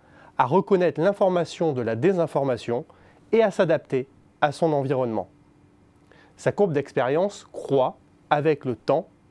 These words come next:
passé à la table de jeu. Car dans un cas comme dans l'autre, le temps va jouer un rôle capital.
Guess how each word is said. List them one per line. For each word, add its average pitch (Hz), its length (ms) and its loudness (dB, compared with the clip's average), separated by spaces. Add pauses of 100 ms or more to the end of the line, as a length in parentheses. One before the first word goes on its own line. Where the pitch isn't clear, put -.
passé 190 280 0
à 180 40 2
la 131 100 -2
table 120 300 -4
de 110 140 -8
jeu. 98 160 -12 (1400)
Car 135 240 0
dans 196 300 -2
un 180 100 0
cas 147 180 -2
comme 190 220 -4
dans 131 140 -2
l'autre, 131 360 -4 (480)
le 147 140 -2
temps 165 320 -2 (200)
va 156 200 0
jouer 160 280 0
un 139 120 0
rôle 139 320 -4 (240)
capital. 131 480 -4